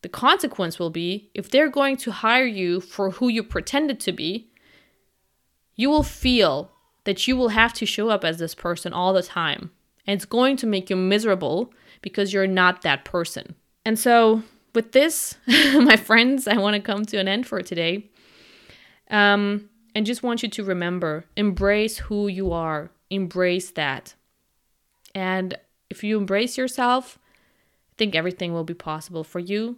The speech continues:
and you will meet the right people, you will find the right job, you will find the right partner, you will create the, the right lifestyle for you, because it's going to be,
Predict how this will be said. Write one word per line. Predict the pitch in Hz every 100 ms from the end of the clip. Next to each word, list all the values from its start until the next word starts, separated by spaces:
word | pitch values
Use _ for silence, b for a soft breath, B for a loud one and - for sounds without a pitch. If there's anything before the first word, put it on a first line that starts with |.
| _
and | 185
you | 180
will | 180
meet | 185 185
the | 185
right | 180 170 170
people, | 214 220 233 226
you | 196 185
will |
find | 180 185 180 180
the |
right | 175 175 170
job, | 175 185 196 196
you | 185
will | 185
find | 185 190 185 185
the |
right | 180 170 170
partner, | - 208 208 214 208 208 _ _ _ _ _ _ _ - -
you | 226
will | 233
create | 226 202 190 185
the, | 185 170 175 B B B -
the |
right | 180 175 175 175 - _ _ _
lifestyle | 190 160 165 - 165 170
for | -
you, | 147 - - - _ _ _ _ _ _ _
because | 185 185 175
it's | 175 175
going | 185 180
to | 180
be, | 175 180 175